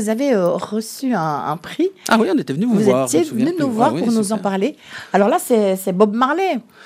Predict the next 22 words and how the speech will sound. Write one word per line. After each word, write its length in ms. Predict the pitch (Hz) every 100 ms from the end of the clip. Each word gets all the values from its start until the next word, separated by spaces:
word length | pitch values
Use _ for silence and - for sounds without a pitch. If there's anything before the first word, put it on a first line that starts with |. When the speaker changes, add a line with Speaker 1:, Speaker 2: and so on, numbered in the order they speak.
| - - -
Speaker 2:
Oui, 300 | 214 359 370 262
donc 160 | 190
c'est 140 | - 175
Gino 320 | 185 208 233
en 220 | 180 180
Bob 140 | 175 175
Marley, 260 | 175 135
parce 180 | 123 131
qu'il 120 | - 160
imite 240 | 180 180
aussi 180 | 156 143
Bob 200 | 131 131
Marley 240 | 127 123
à 40 | 113
un 20 |
moment 140 | 107 104
donné, 320 | 101 113 123
euh, 80 | - - 120 107 - -
No 160 | 110 120
Woman, 560 | 113 110 123 123 113
No 160 | 110 101
Cry. 420 | - 98 127 151